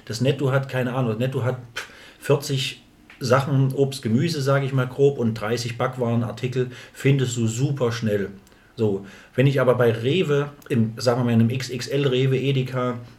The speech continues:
sechshundert Sorten Tomaten allein schon, wenn ich an der Kasse da irgendwo, es geht nicht, ich find das nicht. Oder irgendein Special Edition Brötchen irgendwie, dann gehst du ja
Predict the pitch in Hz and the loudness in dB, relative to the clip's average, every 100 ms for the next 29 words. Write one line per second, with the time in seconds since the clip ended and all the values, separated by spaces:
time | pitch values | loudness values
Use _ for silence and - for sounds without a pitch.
0 | _ _ _ _ - - - - - - | _ _ _ _ -20 -20 -20 -16 -10 -8
1 | - 135 147 - 165 156 147 135 143 - | -2 -2 -2 -4 -2 0 0 2 -2 -2
2 | 135 135 127 139 156 131 117 117 120 117 | -2 0 0 0 0 0 0 0 0 -2
3 | 117 117 - - - 123 131 131 117 110 | -2 -2 -6 -14 -4 0 2 2 0 0
4 | 131 151 147 131 127 127 131 - 120 - | -2 0 0 0 0 0 -4 -6 -12 -12
5 | - 117 113 - 131 135 110 113 - 147 | -8 -6 -6 -4 -2 0 -4 -4 -6 -4
6 | 170 101 - 92 - - - 127 120 131 | -2 -2 -2 -8 -12 -14 -2 2 4 4
7 | 143 139 131 - 160 160 139 123 151 147 | 4 4 4 4 0 0 -4 -2 -2 0
8 | 131 113 127 147 - 123 123 127 123 113 | 0 0 0 0 -2 -2 -2 0 0 0
9 | 117 143 - 135 120 131 120 | 0 -2 -2 -2 0 0 -2